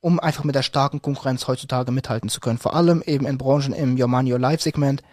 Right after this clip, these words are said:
aber in fast allen Branchen ist die Konkurrenz, was seo angeht, sehr, sehr stark. Und wenn man einfach von diesem alten Denken, was viele seos früher eben hatten, nicht wegkommt, ähm,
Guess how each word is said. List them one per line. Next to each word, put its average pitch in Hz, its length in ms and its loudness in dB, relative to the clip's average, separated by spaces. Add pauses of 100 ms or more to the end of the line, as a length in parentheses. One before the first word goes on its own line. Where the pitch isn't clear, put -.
(240)
aber 143 280 0
in 175 80 0
fast - 360 -2
allen 143 180 2
Branchen 131 240 0
ist 123 140 -6
die 139 60 -4
Konkurrenz, 135 600 -2
was - 440 -4
seo 143 360 0
angeht, 135 520 -4 (140)
sehr, 143 280 -2
sehr 131 140 2
stark. 135 400 0 (560)
Und 139 220 6
wenn 151 140 6
man 151 160 4
einfach 147 320 0
von 143 160 2
diesem 139 400 0
alten 147 560 0
Denken, 147 480 0
was 131 160 0
viele 165 340 0
seos 135 340 0
früher 147 280 0
eben 135 160 -2
hatten, 139 240 -6
nicht 135 260 -4
wegkommt, 156 500 2 (680)
ähm, 135 460 6